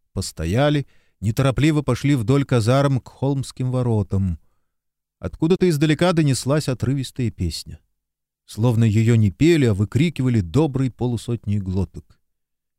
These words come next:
Песня делалась все громче. Плужников уже слышал топот и понял, что немецкий отряд с песней входит сейчас под арку Тереспольских ворот. «А где же Степан Матвеевич?» —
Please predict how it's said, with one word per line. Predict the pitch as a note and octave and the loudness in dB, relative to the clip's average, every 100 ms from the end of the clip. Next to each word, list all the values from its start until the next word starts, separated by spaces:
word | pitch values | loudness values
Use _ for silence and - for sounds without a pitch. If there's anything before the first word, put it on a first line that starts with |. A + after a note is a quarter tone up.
| _ _ | _ _
Песня | A#2+ B2+ B2 A2+ | 0 2 0 2
делалась | B2+ B2+ B2 A#2 | 2 2 0 -2
все | - B2 | -6 -8
громче. | A#2+ A#2+ F2 - - _ _ _ _ _ _ _ _ _ | -2 -2 -2 -6 -20 _ _ _ _ _ _ _ _ _
Плужников | A#2+ F#3 E3 E3+ D3 | 0 2 2 0 0
уже | D3+ E3+ | 0 0
слышал | D3 - E3 C#3 B2 | 0 0 0 0 -2
топот | - D#3+ F3 F3 - | 0 0 2 -2 -2
и | |
понял, | A#2+ D#3+ E3 D3+ | -2 0 0 0
что | C3 - C3+ | -4 -4 0
немецкий | C3+ D3 C3 - | 2 2 0 0
отряд | A#2+ - C#3+ E3+ G#2+ - _ _ _ | 0 2 2 2 0 -4 _ _ _
с | - | -18
песней | - C3+ F3 F3+ - D3+ D#3+ | -2 2 4 4 0 -2 -2
входит | D3 - - D3 D3+ D3 | -4 -8 -2 0 0 -2
сейчас | - C#3 - C3 - | -4 -12 -6 -6 -4
под | - G2+ | -4 0
арку | A2 C3 - A2+ | 0 0 -2 -8
Тереспольских | - G2+ A2+ - G2 - G#2 | -4 -4 -4 -8 -12 -10 -8
ворот. | G#2+ G2+ F2+ F2+ - - _ _ _ _ _ _ _ _ _ _ _ _ _ _ | -4 -2 -2 -4 -8 -20 _ _ _ _ _ _ _ _ _ _ _ _ _ _
«А | B2 | -4
где | A#2+ A#2 E3+ | -4 -2 -2
же | G3 G3+ | 0 -2
Степан | F3 - G3+ G3+ G3 | -4 -8 -6 -2 -2
Матвеевич?» — | G3+ - G3 G#2+ F2 - | -2 -4 -2 -2 -4 -16